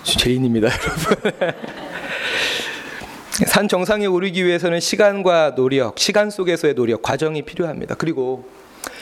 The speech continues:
그렇게 과정 없는, 과정과 노력이 없는 결과로 얻은 것은 내 것이 아닙니다. 시간의 노력, 시간 속에서의 노력과 인내 없이 얻은 것은 둘 중에 하나입니다.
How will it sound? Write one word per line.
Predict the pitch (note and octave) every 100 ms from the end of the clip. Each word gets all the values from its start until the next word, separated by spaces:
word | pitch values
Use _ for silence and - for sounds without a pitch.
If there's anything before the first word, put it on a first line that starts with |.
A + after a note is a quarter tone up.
| - - - - -
그렇게 | F3 G#3 G#3+ G#3+
과정 | - E3 A3 A3
없는, | G#3+ G#3+ G#3+ G#3+ G#3+ F#3+ -
과정과 | - D3 C#3+ G3+ G3+ G3+
노력이 | E3 D3 F#3+ F#3+
없는 | G3 E3+ F3
결과로 | - B2 C3 D3+ D3 C#3+
얻은 | A#2+ C#3+
것은 | C#3+ C3+
내 | A#2 A2+
것이 | B2+ D3
아닙니다. | G#2+ G#2 - B2 - - - - F#3 F#3+ G3 - - - - D#4 - - - - - - - - - - -
시간의 | - A3+ A#3+ B3 A#3+ A3+
노력, | D#3+ D#3+ C#3+
시간 | - A3 A3+
속에서의 | A3 G3 F#3+ F3+
노력과 | C#3 C3+ D3+ E3
인내 | C3+ D3+ F#3
없이 | F#3 E3+ D#3+
얻은 | A#2 D3
것은 | C#3+ B2
둘 | D#3
중에 | D3 D3+
하나입니다. | C#3 D#3 C3 A2 - A#2+